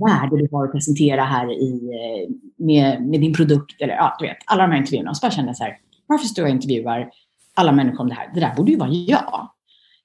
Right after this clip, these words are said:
Ehm, och, eh, och det, det var väl då kanske som det här första fröet för en ny karriär planterades. Så att lustigt nog så hade Draknästet en stor inverkan på mig. Sen jobbade jag ju också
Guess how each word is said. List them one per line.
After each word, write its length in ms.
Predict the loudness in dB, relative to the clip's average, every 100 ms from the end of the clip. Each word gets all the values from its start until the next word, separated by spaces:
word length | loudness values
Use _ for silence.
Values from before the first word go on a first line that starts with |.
| _ -2
Ehm, 640 | 2 2 4 4 4 0 -8 -2
och, 800 | 0 0 -2 _ _ _ -4 0
eh, 400 | 2 2 0 0
och 80 | -2
det, 240 | -2 -2 0
det 80 | 0
var 160 | 2
väl 240 | 2 2 2
då 320 | 2 4 4 0
kanske 480 | -2 -2 -2 -2 -4
som 240 | -2 0 -2
det 60 |
här 80 | -4
första 680 | -4 -4 -4 -2 0 2 0 -6 -14 -18 -18 -10
fröet 380 | -2 0 2 0 -4 -16 -14 -14 -14 -16 _ -10 -2
för 100 | 4
en 100 | 6
ny 160 | 4 2
karriär 400 | -2 0 0 -2
planterades. 840 | -2 -2 4 4 4 2 -2 -4
Så 60 | -4
att 100 | -2
lustigt 320 | -2 -4 -2
nog 140 | -2 -2
så 100 | -4
hade 220 | -2 -2
Draknästet 840 | -2 -4 -2 -2 -2 -4 -6 -8 -10
en 160 | -8
stor 240 | -4 -4 -2
inverkan 400 | -2 -4 -8 -6
på 80 |
mig. 120 | -4 0
Sen 160 | 4
jobbade 300 | 4 4 2
jag 80 | 0
ju 100 | -2
också 520 | -6 -10 -2 2 0